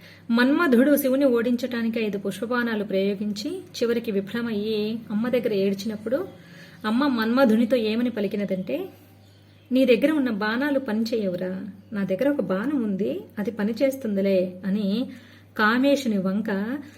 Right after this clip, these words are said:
చిరునవ్వు అనే బాణం విసిరిందట అమ్మవారు. దానితో శివుడు సంపూర్ణంగా అమ్మకు వశమైపోయాడట. బింకంగా కూర్చొని మనసుని నిగ్రహించుకున్న శివుడి యొక్క మనస్సు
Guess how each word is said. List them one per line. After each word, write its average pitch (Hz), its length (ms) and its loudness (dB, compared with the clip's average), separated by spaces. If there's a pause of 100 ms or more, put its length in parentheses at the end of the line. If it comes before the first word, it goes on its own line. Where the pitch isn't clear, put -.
(100)
చిరునవ్వు 277 800 4
అనే 233 180 2
బాణం 220 400 0
విసిరిందట 208 600 -2
అమ్మవారు. 190 560 -6 (800)
దానితో 208 400 -2
శివుడు 208 560 0 (420)
సంపూర్ణంగా 226 1080 -2 (140)
అమ్మకు 214 320 0
వశమైపోయాడట. 190 760 -4 (920)
బింకంగా 269 600 4
కూర్చొని 247 480 -2
మనసుని 226 420 0
నిగ్రహించుకున్న 208 600 0
శివుడి 220 380 -2
యొక్క 247 220 -2
మనస్సు 202 840 -2